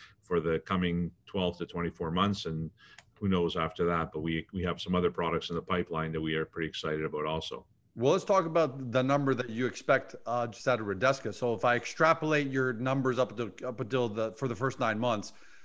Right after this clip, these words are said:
Speaker 2: it looks like you're basically on a seven, seven and a half million dollar run rate, let's say, for the year, which is, which is a, which is a nice number. But what kind of supercharge is Redesca gonna give to your growth, given the fact that you're expecting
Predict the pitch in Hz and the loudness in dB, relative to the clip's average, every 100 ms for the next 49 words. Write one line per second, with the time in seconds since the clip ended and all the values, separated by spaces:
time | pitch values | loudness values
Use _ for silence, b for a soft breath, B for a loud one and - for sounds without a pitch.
0 | b - 120 143 143 147 127 117 101 139 | b -4 2 2 4 2 2 -2 4 2
1 | 139 147 127 120 - 143 131 127 127 - | 4 2 2 0 0 2 4 2 -2 0
2 | 139 127 120 123 120 120 120 113 107 113 | 0 2 0 0 -2 -2 2 4 4 2
3 | 110 107 104 107 101 - 110 101 110 95 | 2 0 0 -2 -6 -2 -2 -2 -4 -2
4 | 107 95 110 135 139 - b b b 135 | -2 0 0 0 -2 -6 b b b 0
5 | 135 131 139 135 135 135 131 127 139 135 | 0 0 0 0 2 0 0 2 2 2
6 | 139 139 92 - b b - 127 - - | 2 0 0 -6 b b 0 0 -2 -16
7 | - - - - 127 113 110 139 180 175 | -20 -20 -20 -14 -10 -8 0 6 6 8
8 | 170 143 - 196 175 147 - 151 131 127 | 4 4 0 0 2 0 4 6 6 4
9 | 127 110 117 131 131 139 117 123 117 95 | 2 0 2 2 2 0 0 0 -2 -2
10 | 123 123 - 135 117 104 90 135 139 - | 0 0 0 -2 -2 -2 2 4 4 2
11 | 127 117 - 127 - 113 107 - - 143 | -4 -2 2 2 2 -2 -2 -4 0 0
12 | 143 113 | 0 -4